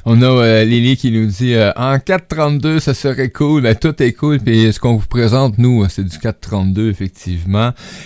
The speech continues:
Et, euh, les paroles, là, qui me plaisent plus du gros rock.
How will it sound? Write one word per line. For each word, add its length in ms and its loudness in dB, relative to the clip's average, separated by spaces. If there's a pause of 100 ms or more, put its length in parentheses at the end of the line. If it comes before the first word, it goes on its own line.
(140)
Et, 240 2
euh, 180 0
les 220 2
paroles, 540 -2
là, 240 -2
qui 180 -6
me 160 0
plaisent 640 -6 (160)
plus 420 -6
du 160 -12
gros 300 -4
rock. 480 -6